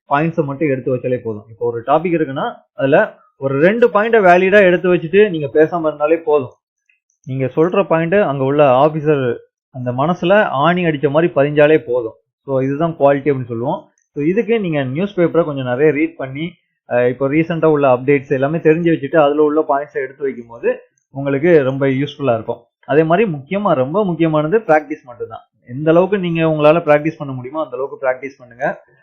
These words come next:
அஹ், பிராக்டிஸ் மட்டும்தான் இந்த குரூப் டிஸ்கஷன்ல உங்களை சிறப்பா செயல்பட வைக்கும். So, அதே மாதிரி இன்னும் சின்ன சின்ன விஷயங்கள் தெரிஞ்சுக்கோங்க. ஒருத்தங்க பேசும்போது உங்களை ஏதாவது ஒரு அஃபெண்ட் பண்ணி பேசுனாங்கனாலும் நீங்க அதை வந்து ரொம்ப பர்சனலா எடுத்துக்கிடாதீங்க.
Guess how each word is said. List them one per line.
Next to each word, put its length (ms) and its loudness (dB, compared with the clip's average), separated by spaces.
அஹ், 220 -8
பிராக்டிஸ் 380 -2
மட்டும்தான் 400 -2
இந்த 120 -2
குரூப் 240 -6
டிஸ்கஷன்ல 360 -4
உங்களை 240 -2
சிறப்பா 360 -2
செயல்பட 420 -2
வைக்கும். 280 -8
So, 80 0
அதே 160 2
மாதிரி 260 0
இன்னும் 240 -2
சின்ன 240 -4
சின்ன 220 -4
விஷயங்கள் 380 -2
தெரிஞ்சுக்கோங்க. 560 -4
ஒருத்தங்க 680 4
பேசும்போது 600 2
உங்களை 520 4
ஏதாவது 360 4
ஒரு 120 4
அஃபெண்ட் 280 -2
பண்ணி 260 -4
பேசுனாங்கனாலும் 960 -4
நீங்க 240 0
அதை 120 2
வந்து 220 -2
ரொம்ப 300 0
பர்சனலா 500 -2
எடுத்துக்கிடாதீங்க. 600 -4